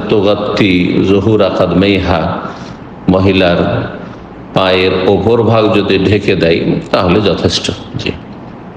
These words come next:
এটা স্পষ্ট করে যে পায়ের পাতা ঢাকা মহিলাদের জন্য আবশ্যক নয়, যদিও কিছু ওলামারা পায়ের পাতা ঢাকা আবশ্যক করেছেন। আর যার কোনো স্পষ্ট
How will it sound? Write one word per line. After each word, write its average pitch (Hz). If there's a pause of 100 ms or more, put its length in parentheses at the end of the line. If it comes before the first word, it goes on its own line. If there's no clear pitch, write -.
এটা 82
স্পষ্ট -
করে 73 (840)
যে 80
পায়ের 85 (120)
পাতা 87
ঢাকা 90
মহিলাদের 82
জন্য -
আবশ্যক 78
নয়, 71 (640)
যদিও 95
কিছু 95
ওলামারা 85 (340)
পায়ের 87 (100)
পাতা 87
ঢাকা 87
আবশ্যক 90
করেছেন। 90 (920)
আর 82
যার 85
কোনো 90
স্পষ্ট 117